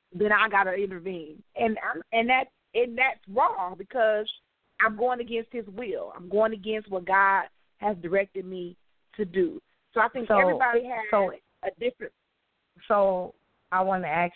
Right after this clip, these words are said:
Speaker 2: you, in your, in your moments, like, where the impatience take over and you know it's taking over,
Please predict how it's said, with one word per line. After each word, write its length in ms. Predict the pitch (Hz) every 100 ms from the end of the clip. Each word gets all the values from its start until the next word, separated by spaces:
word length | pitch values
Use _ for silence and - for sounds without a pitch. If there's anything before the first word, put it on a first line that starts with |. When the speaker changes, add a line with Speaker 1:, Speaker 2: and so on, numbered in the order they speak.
| -
Speaker 2:
you, 200 | 160 -
in 220 | 165 165
your, 220 | 160 175
in 220 | - 165
your 200 | 160 175 170
moments, 520 | 170 180 165 147 -
like, 300 | 151 143 139 -
where 200 | 147 143
the 80 | -
impatience 680 | 151 143 - 147 143 143 135 _
take 240 | 143 139
over 480 | 135 127 104 73 71 _ _ _ _ _ _ _ -
and 160 | 151 156
you 120 | 165
know 320 | 151 156 143
it's 120 | 139 -
taking 360 | 135 - 131
over, 360 | 131 117 - -